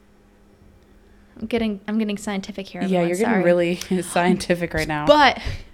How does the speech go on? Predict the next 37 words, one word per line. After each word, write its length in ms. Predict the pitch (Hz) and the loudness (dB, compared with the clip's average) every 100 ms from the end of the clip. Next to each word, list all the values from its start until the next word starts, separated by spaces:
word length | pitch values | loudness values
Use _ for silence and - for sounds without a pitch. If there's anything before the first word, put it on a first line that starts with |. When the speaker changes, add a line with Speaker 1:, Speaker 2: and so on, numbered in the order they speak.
| - | 0
Speaker 1:
uh, 160 | - 262 - - - - - - - - - - - - | 4 4 0 -14 -20 -20 -20 -14 -12 -12 -12 -14 -6 2
if 260 | 254 254 | 2 2
we 180 | 269 285 | 0 0
want 400 | 285 285 302 208 | 2 2 2 0
Jack 380 | 247 226 247 - | 4 6 4 0
to 120 | - | -4
be 180 | 196 233 | 0 2
the 120 | 226 | 2
father 400 | 220 214 202 208 | 0 -2 0 0
of 100 | 202 | 0
Mel's 300 | 202 196 196 - | -2 -2 -2 -4
baby, 340 | 190 202 220 | -2 -2 -2
which 220 | 202 196 - - - - | -2 -6 -12 -20 -20 -12
I'm 560 | 220 208 202 202 202 202 | -4 0 0 0 -2 -2
gonna 200 | 196 208 | -2 -2
be 120 | 202 | -2
honest, 320 | 196 202 214 - | -2 -2 -4 -6
I 80 | |
kind 320 | 208 - 208 208 | -8 -4 -2 -2
of 120 | 196 | 0
do 280 | 202 202 226 | 2 2 0
hope 280 | - 240 | -2 -2
it's 200 | 254 - | -4 -8
Jack, 520 | - 285 269 277 285 - - - - - - | -6 0 0 0 -4 -18 -20 -20 -20 -20 -4
'cause 220 | 269 220 | -2 0
it 320 | 220 214 - - - _ _ - _ _ - _ - | 0 -2 -8 -20 -20 _ _ -20 _ _ -20 _ -4
would 180 | 247 | -2
be 100 | 233 214 | 0 0
nice. 440 | 180 190 262 277 | 0 2 0 0
Like, 300 | 233 233 - | -4 -4 -8
not 280 | 254 254 254 | -2 0 2
that 280 | 247 - - | 0 0 -6
he 300 | 233 240 233 | -8 -4 -2
couldn't 680 | 226 - - 208 208 240 - | -4 -12 -4 0 0 -2 -4
love 400 | 240 233 226 226 | -2 0 0 -4
Mark's 560 | - 233 226 226 - - - | -6 0 0 0 -4 -14 -8
baby, 540 | 226 240 226 233 233 | 2 2 2 0 -2